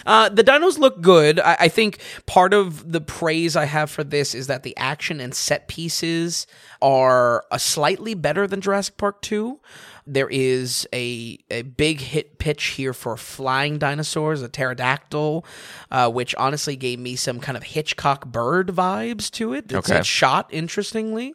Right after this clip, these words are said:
Speaker 2: Okay.
Speaker 1: Uh, honestly, another big pitch is dinosaur versus dinosaur fights.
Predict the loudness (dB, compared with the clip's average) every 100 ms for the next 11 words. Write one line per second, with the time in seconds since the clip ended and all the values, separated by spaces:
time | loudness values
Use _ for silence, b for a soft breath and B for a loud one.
0 | -6 2 2 0 B B B -4 0 4
1 | 6 4 2 2 4 4 4 0 -2 -2
2 | -2 -2 -2 -4 0 0 -2 -6 -10 -12
3 | -4 2 2 2 0 0 -2 -6 -6 -4
4 | -4 -4 -6 -8 -10 -12 -14 -10 -10